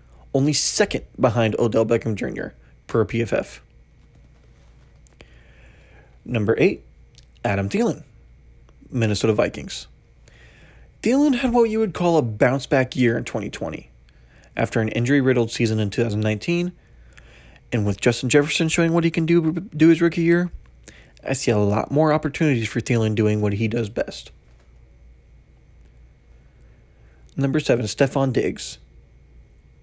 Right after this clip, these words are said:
Buffalo Bills. This guy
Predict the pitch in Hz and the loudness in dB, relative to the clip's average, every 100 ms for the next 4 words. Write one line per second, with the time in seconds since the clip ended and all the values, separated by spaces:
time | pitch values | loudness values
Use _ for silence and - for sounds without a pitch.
0 | - - 117 110 - 120 180 196 - - | -14 -8 -2 -2 2 2 4 2 -2 -10
1 | - - _ - - - - - - - | -14 -20 _ -20 -20 -20 -20 -20 -20 -10
2 | - 135 151 131 117 107 110 | 2 2 2 4 4 4 -2